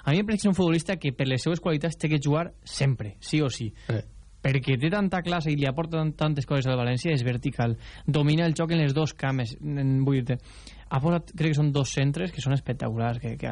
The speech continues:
Speaker 1: que han pogut ser dos gols per al València.
Speaker 2: El passe a Piatti en el penal és d'ahí també.
Speaker 1: Efectivament.
Speaker 2: Mm.
Speaker 1: Eh, no sé, jo crec que queda molt poc per dir de, d'André Gómez. És un futbolista que, que jo crec que ha de jugar sempre.
Speaker 2: Jo que per a tancar el debat amb, i contestar-te respecte al que deies de, de Enzo,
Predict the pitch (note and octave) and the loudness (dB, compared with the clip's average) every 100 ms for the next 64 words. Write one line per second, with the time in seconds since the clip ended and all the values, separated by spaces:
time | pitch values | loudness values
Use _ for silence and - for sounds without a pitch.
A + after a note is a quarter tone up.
0 | - B2+ B2 C#3+ B2+ C#3+ C3+ A#2 B2 A#2 | -4 -4 0 0 0 0 0 2 0 0
1 | A#2+ A2 A2+ A#2+ - G#2+ - A#2+ C3+ C3 | -2 0 0 0 -2 -4 -2 0 0 0
2 | D3 C3+ C#3+ C3+ C#3 C3+ C3 B2 B2+ C3 | 0 0 0 0 0 0 0 0 0 0
3 | A#2 A2 G2 F#2 B2 C3+ B2+ A#2+ A#2 A2 | 0 -2 -4 -2 0 2 2 0 0 -2
4 | G2 - - - - - A#2+ A2+ G#2+ G#2+ | -6 -10 -16 -20 -16 -6 -2 -2 -2 -2
5 | G#2 A2+ A#2 A#2 - - B2+ B2 C#3+ C#3 | -2 -2 -2 -4 -10 -4 0 2 2 2
6 | B2+ - - D3 C3+ B2 C#3 B2 B2 A2+ | 0 -8 -4 -2 0 2 0 0 -4 -4
7 | A2 A2+ A2+ G#2+ G2+ G2+ - B2+ A#2 A2+ | -6 -4 -2 -2 -4 -6 -2 2 2 2
8 | A#2+ A#2+ G#2+ B2+ C3 C3+ B2+ - B2+ A2+ | 2 2 2 2 2 2 0 -2 -2 -2
9 | A2 - A#3 C#3 E3 F3 D3+ C3+ C3+ G#2+ | -4 -10 -6 0 2 2 2 0 -2 -4
10 | G#2 G2 - C#3+ C#3 E3+ D#3 C#3+ C3+ C3 | -6 -8 -6 -2 0 0 0 0 0 0
11 | D#3 D#3 D#3 D3+ D3 C3 - - - - | 0 0 0 0 0 -2 -6 -20 -20 -20
12 | - C#3 B2+ B2+ C#3 C3 C3+ D#3 C3+ D#3 | -6 -2 0 2 0 0 0 -2 0 -2
13 | D3 D#3 C#3 C3+ C3 B2+ C3 B2 A2+ A#2+ | 0 -2 -2 -2 0 0 2 0 0 0
14 | A2 G#2 A#2+ C3 C#3 - D#3+ E3 | 0 -2 0 0 0 0 0 -2